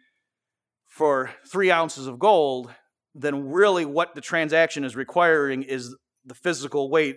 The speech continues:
you know, ounces of gold. And technically, you could give it to 'em in, in whatever form you wanted, but by having coins that are stamped and, and they're hard to counterfeit, you know, they could have the, the ridges on the, on the circumference so that you can't clip 'em and, and shave off gold and so on.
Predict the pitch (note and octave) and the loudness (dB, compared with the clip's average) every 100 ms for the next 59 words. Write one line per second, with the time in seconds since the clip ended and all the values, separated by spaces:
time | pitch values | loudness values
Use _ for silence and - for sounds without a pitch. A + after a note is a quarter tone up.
0 | - A2+ G2+ C3+ C#3+ - B2+ A2 D#3+ C#3 | -10 -14 -6 -6 -6 -8 -10 -2 2 2
1 | G#2+ A2 - _ _ _ _ - C3 A#2+ | 0 -6 -12 _ _ _ _ -10 -6 -2
2 | D#3+ B2+ C3+ C3+ A#2+ A#2 _ _ D#3 C#3 | -2 -2 -6 -6 -8 -14 _ _ -16 -10
3 | C#3 A#2 D3 C3 C#3+ B2 B2 B2+ C3 C3+ | -10 -2 -2 -2 -4 -4 -4 -6 0 0
4 | A#2+ - D3 B2+ B2 D#3 C#3+ A#2+ A2+ A#2 | -2 -2 -2 0 2 4 2 0 -4 -2
5 | A#2+ C#3+ C3+ A#2+ - D#3+ C#3+ C3+ B2+ A#2+ | 0 2 0 -2 0 0 2 -2 -4 -6
6 | - - C#3 C3 - - _ _ _ _ | -8 -6 -4 -4 -8 -20 _ _ _ _
7 | _ - C3+ C3 C3+ B2 A#2+ D3 C3+ B2 | _ -8 -4 -4 -4 -4 0 2 2 -2
8 | - C#3+ C3+ B2 C3 B2 B2 G#2+ A2 G#2 | 0 2 2 -2 -2 -2 -2 -8 -6 -4
9 | B2 A2 A2 G#2+ A2+ A#2+ B2+ B2 B2 A2+ | -2 -2 -2 -4 -4 -2 -2 -2 -2 -4
10 | G#2+ - A#2 G#2+ G2 F#2+ _ _ _ - | -8 -10 -8 -6 -6 -8 _ _ _ -6
11 | B2+ - D3+ C3+ C3+ A#2+ B2+ A2 A2 G#2+ | -4 0 0 0 -4 -2 -4 -4 -8 -8
12 | C3+ A2 - C#3+ - A#2 A2 G#2+ G#2+ - | -8 -8 -4 -4 -4 -8 -8 -10 -10 -6
13 | B2 A#2+ A#2+ A#2 B2+ A#2+ A2+ - D3+ C3 | -4 -2 -2 -2 -4 -4 -6 0 2 4
14 | A#2 | 0